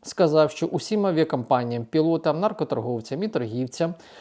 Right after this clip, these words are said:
людьми прохання вважати, що повітряний простір над Венесуелою та навколо неї має бути повністю закритий.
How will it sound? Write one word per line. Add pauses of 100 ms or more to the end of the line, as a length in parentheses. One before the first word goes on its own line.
(220)
людьми
прохання
вважати,
що
повітряний
простір
над
Венесуелою
та
навколо
неї
має
бути
повністю
закритий.